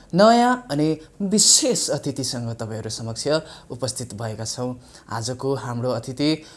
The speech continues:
को हुनुहुन्छ भन्ने कुरा हाम्रो क्यामेराको फ्रेममा देखिसक्नु भएको छ। पक्कै पनि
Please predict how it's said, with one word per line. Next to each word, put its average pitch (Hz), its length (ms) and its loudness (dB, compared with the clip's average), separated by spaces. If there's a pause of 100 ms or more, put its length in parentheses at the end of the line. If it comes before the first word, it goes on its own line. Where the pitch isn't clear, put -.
(140)
को 196 180 8
हुनुहुन्छ 131 460 -2
भन्ने 110 240 -6
कुरा 131 300 -4
हाम्रो 110 360 -6
क्यामेराको 151 560 -4
फ्रेममा 110 340 -6
देखिसक्नु 123 540 -8
भएको 104 220 -8
छ। - 120 -10 (640)
पक्कै 147 220 -2
पनि 135 480 -2